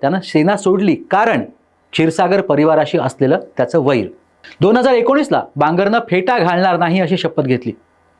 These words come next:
त्यानंतर बहुजन जिल्हाध्यक्ष म्हणून दोन हजार बावीसला त्याची निवड झाली, मात्र त्याने वंचितलाही सोडचिठ्ठी दिली आणि ते सांगताना, सोडचिठ्ठी देताना, "माझं वैर बडव्यांशी आहे," असं विधान त्याने केलं आणि वंचित सोडली.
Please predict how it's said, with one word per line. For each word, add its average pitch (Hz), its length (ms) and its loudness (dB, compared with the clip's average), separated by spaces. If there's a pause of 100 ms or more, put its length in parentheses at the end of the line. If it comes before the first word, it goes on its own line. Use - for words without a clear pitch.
(240)
त्यानंतर 175 380 2 (300)
बहुजन 202 440 2
जिल्हाध्यक्ष 180 640 0
म्हणून 180 260 0 (220)
दोन 165 160 0
हजार 180 180 0
बावीसला 160 400 2
त्याची 160 180 0
निवड 156 260 2
झाली, 156 280 -2 (180)
मात्र 135 220 -2
त्याने 160 200 0
वंचितलाही 165 520 0
सोडचिठ्ठी 190 440 0
दिली 170 240 0 (260)
आणि 147 180 -2
ते 185 80 2
सांगताना, 156 480 0
सोडचिठ्ठी 160 440 -2
देताना, 165 420 0 (300)
"माझं 160 360 2
वैर 220 200 2
बडव्यांशी 202 580 2
आहे," 120 200 0
असं 131 200 0
विधान 170 280 0
त्याने 170 160 -2
केलं 175 220 2
आणि 285 120 0
वंचित 160 280 0
सोडली. 107 300 -4